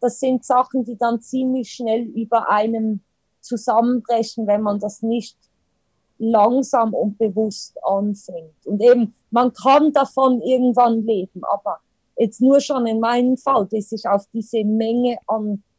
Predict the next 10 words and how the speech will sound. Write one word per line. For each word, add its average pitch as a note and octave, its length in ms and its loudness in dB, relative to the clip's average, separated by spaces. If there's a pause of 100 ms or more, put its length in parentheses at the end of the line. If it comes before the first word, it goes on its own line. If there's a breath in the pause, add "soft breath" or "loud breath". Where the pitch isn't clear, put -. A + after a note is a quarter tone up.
(380)
also A3+ 300 0
auf A3 240 2 (100)
diese B3 260 -2
Größe B3 540 2
an G#3+ 220 0
Community C4+ 920 2
gekommen C4 580 0
bin, A3 240 0
die A3 200 -6
überhaupt A3 480 0